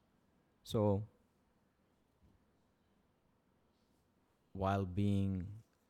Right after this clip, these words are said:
an introvert means my struggles over being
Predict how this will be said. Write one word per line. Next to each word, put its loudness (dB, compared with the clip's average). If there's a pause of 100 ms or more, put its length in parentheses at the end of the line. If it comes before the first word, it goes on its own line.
(280)
an -2
introvert -2 (3250)
means 2
my 2
struggles 2
over 2
being 0